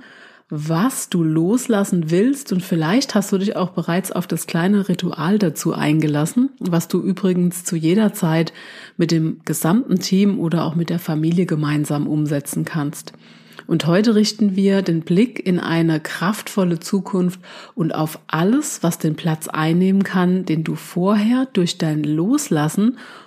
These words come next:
oder we-, auf welchem Weg auch immer freigemacht hast. Und ich möchte dir gerne Möglichkeiten aufzeigen, die dich dabei unterstützen können, zu manifestieren, was dich glücklich und stolz macht, was dich erfolgreich fühlen und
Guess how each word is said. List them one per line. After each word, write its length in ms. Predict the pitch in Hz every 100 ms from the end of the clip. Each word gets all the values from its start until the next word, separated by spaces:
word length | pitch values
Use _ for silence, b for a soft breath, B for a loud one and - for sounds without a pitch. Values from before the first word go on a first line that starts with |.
| B _
oder 580 | 180 170 165 165 160 -
we-, 240 | 151 156 175
auf 180 | -
welchem 380 | 170 220 233 196
Weg 180 | 180 202
auch 200 | 160 151
immer 300 | - 175 180
freigemacht 760 | - 156 165 175 156 156 - 160
hast. 340 | 147 - - _ _ _ _ _ _ _ -
Und 80 |
ich 120 | 180 202
möchte 240 | 214 220
dir 100 | 202
gerne 300 | 190 180 170
Möglichkeiten 760 | 160 214 - 208 - 185 180
aufzeigen, 920 | - 131 185 214 - 208 190 190 196 185
die 160 | 180
dich 180 | 190 240
dabei 380 | - 185 170 170
unterstützen 720 | 165 156 156 - 262 - 185
können, 400 | - 170 175 208 B B B B
zu 160 | B 180
manifestieren, 1000 | 170 170 180 - 165 - - 196 208 196
was 240 | 170 165 -
dich 280 | 190 -
glücklich 600 | - 202 240 - 196 -
und 160 | 185 185
stolz 560 | - - 170 185 185 170
macht, 360 | 151 160 -
was 200 | 175 165
dich 280 | 180 175 -
erfolgreich 800 | 170 - 202 226 - 180 170 -
fühlen 400 | - 196 202 196
und 380 | - 180 185